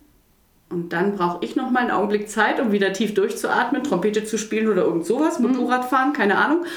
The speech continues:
Speaker 1: Und danach kann ich wieder in das normale Klein-Klein des Alltags übergehen.
Speaker 2: Ja.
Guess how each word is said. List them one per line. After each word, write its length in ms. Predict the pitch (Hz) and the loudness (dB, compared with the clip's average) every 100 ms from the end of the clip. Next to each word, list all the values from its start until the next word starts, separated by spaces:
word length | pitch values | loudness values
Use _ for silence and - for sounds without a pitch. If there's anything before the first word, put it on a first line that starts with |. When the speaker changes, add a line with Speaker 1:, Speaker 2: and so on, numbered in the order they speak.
| - - - | -12 -10 -2
Speaker 1:
Und 200 | 208 196 | 0 2
danach 560 | 170 175 208 302 302 - _ _ _ _ _ _ _ _ - - | 4 4 2 0 -4 -14 _ _ _ _ _ _ _ _ -20 -4
kann 180 | 180 202 | 0 0
ich 160 | 202 | 0
wieder 420 | 185 185 175 175 - - - - _ _ _ _ _ _ - | 0 2 2 0 -6 -20 -20 -20 _ _ _ _ _ _ 0
in 140 | 185 | 2
das 200 | 180 180 | 2 0
normale 420 | 175 165 160 170 175 | 0 2 2 0 -2
Klein-Klein 600 | 170 160 165 165 160 165 | -2 0 0 -2 -2 -2
des 160 | - | -6
Alltags 420 | - - 156 156 - | -8 -10 -10 -14 -12
übergehen. 600 | - 156 165 156 165 175 - | -10 -10 -8 -10 -10 -14 -12
Speaker 2:
Ja. 160 | 220 | -10